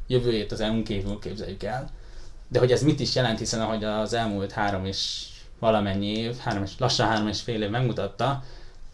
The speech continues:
azért egyáltalán nem egyértelmű, hogy az E U-n kívül levés, az pontosan mit is jelent, hiszen ugye ott van mondjuk Norvégia. Erről kellett volna egy demokratikus diskurzus megkezdenie a brit kormánynak kétezer-tizenhatban,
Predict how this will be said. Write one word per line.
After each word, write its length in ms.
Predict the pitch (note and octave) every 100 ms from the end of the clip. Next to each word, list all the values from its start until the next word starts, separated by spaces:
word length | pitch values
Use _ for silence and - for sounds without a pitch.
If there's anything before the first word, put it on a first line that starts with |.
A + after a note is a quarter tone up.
| -
azért 300 | A2 B2 B2
egyáltalán 520 | D#3 D#3 B2+ C3 A#2
nem 140 | A#2 B2+
egyértelmű, 720 | A#2+ G#2+ G2+ - G2+ G2+ A#2+
hogy 200 | - A#2+ - - -
az 140 | B2+
E 100 | C3+
U-n 120 | A#2+
kívül 340 | - C3+ A#2 G#2+
levés, 520 | A#2 G#2 A2+ A#2+ - - - - - - -
az 160 | A#2+ -
pontosan 460 | C#3 B2+ A#2 A2
mit 200 | A2 -
is 140 | E2 -
jelent, 380 | B2+ A#2 B2
hiszen 420 | A#2+ - A#2 A2 - - - - - - -
ugye 220 | C#3 B2
ott 120 | B2+ C3
van 100 | B2
mondjuk 200 | A#2 B2+
Norvégia. 720 | C#3+ D3+ G2+ F#2 F2+ G#2+ A#2 - - - - -
Erről 320 | D#3 D#3 C#3
kellett 300 | D3 B2+ B2+
volna 260 | C3 B2
egy 120 | A#2+ A2+
demokratikus 580 | A#2+ A2+ A#2 - A2
diskurzus 460 | G2 - - G#2+ A2
megkezdenie 800 | A#2 A2 A2 F#2+ G#2 G#2 G#2 G#2+
a 340 | G2+ F#2+ G2+ - - - - -
brit 300 | A#2 A#2+ -
kormánynak 520 | A#2 A2 A2 G#2+ G#2
kétezer-tizenhatban, 1120 | A#2+ A2+ G#2+ A2 G#2 G#2 B2+ A2 G2+ A2+ D#3+